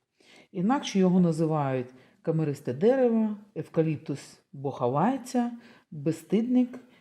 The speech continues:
чашелісник. Евкаліпт — потужна вічно-зелена рослина.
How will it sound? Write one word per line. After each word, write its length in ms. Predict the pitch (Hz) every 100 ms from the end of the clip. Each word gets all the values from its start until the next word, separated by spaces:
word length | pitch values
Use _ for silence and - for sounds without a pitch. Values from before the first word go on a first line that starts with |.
| _
чашелісник. 960 | - 240 196 165 156 - - - - _ _ _ - - - _
Евкаліпт — 520 | - 170 214 262 339 -
потужна 560 | 202 202 294 226 170
вічно-зелена 760 | 156 226 190 170 160 170 175 170
рослина. 640 | 160 - 139 123 123